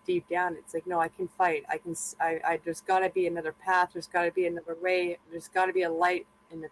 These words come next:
tunnel." There's g-, like, why, and also this, I guess, uh,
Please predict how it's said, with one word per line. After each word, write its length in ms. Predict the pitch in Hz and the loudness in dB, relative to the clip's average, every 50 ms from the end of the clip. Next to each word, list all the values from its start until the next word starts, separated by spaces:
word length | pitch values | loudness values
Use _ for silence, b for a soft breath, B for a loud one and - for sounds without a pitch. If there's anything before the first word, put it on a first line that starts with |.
| - | -8
tunnel." 240 | - 196 175 170 160 | -6 -4 -4 -4 -4
There's 200 | 156 160 156 - - | -6 -6 -8 -8 -16
g-, 100 | - - - _ - | -18 -18 -18 _ -6
like, 160 | 170 170 165 - | -6 -6 -4 0
why, 280 | - 185 185 190 190 185 b b b b _ _ _ _ _ _ | 2 4 4 4 4 2 b b b b _ _ _ _ _ _
and 100 | - 403 | 0 2
also 300 | 403 427 415 - - 415 | 2 2 2 2 -2 0
this, 280 | - 185 370 - - - _ _ _ _ _ _ _ _ _ _ _ _ _ _ _ _ _ _ _ _ | 0 0 0 -2 -4 -16 _ _ _ _ _ _ _ _ _ _ _ _ _ _ _ _ _ _ _ _
I 120 | - - | -6 -4
guess, 300 | 170 185 202 190 180 - - _ - - | 0 2 0 0 0 -2 -12 _ -2 2
uh, 240 | 175 - 180 180 | 4 4 4 4